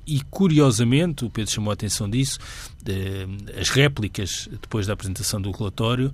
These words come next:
corresponderam também a esse padrão de racionalidade, porque, eh, o ex-secretário de Estado, eh, inventariou factualmente um conjunto de dimensões que estavam incorretas no relatório e o Presidente da Comissão, eh, disse, eu vi,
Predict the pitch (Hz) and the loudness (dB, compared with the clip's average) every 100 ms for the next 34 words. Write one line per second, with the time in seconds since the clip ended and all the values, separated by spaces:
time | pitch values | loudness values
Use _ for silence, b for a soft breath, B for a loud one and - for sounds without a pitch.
0 | B B B B - 175 - - 165 170 | B B B B 0 4 4 6 6 8
1 | 165 151 160 165 156 - 156 160 143 156 | 6 2 2 4 2 2 4 4 2 2
2 | - 165 170 180 175 143 - 117 - - | 2 2 4 4 6 4 0 -8 -6 -2
3 | 107 123 117 98 98 98 101 95 101 101 | -2 -2 -4 -2 -2 -4 -4 -6 -2 0
4 | - - 113 98 - 127 117 95 82 80 | -2 0 0 0 -2 2 2 0 -4 -12
5 | - 87 90 92 95 - - - B B | -14 -14 -14 -14 -14 -14 -16 -16 B B
6 | - 92 98 104 98 110 101 - - 110 | -4 -2 0 0 2 2 2 -2 -4 0
7 | 101 107 95 95 - 98 107 95 - 95 | 2 2 -2 -4 -4 -2 0 -2 -2 -6
8 | 92 95 90 - 98 90 - - 95 95 | -4 -2 -2 -2 -2 -4 -6 -4 -4 -4
9 | 92 104 95 98 107 104 117 143 160 208 | -4 -4 -4 -4 -4 -4 -2 0 0 0
10 | 175 110 95 92 95 95 104 107 104 110 | -2 -2 -2 -2 -2 -2 -4 -2 -2 0
11 | 120 - B B B - 120 120 123 127 | 0 -2 B B B -2 0 2 0 0
12 | 131 131 127 123 113 104 110 - - 113 | -2 -2 -4 -6 -6 0 2 2 0 0
13 | 95 92 92 90 | -2 -2 -4 -4